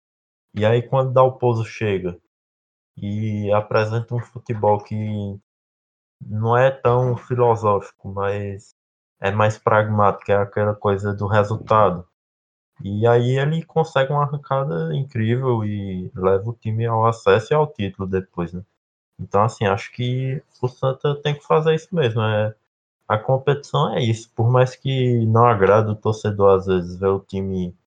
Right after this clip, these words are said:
jogando sempre pelo resultado, mas, é, você tem que,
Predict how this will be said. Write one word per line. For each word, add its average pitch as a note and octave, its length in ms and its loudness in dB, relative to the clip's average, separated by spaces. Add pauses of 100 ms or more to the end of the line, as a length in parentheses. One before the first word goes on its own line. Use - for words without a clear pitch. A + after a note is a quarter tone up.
(680)
jogando F#2+ 400 0
sempre B2 420 -2
pelo A#2+ 240 2
resultado, G#2+ 640 0
mas, C#3 600 -4 (640)
é, G#2+ 360 0
você C3 500 -2
tem D3+ 220 -2
que, E3 400 -6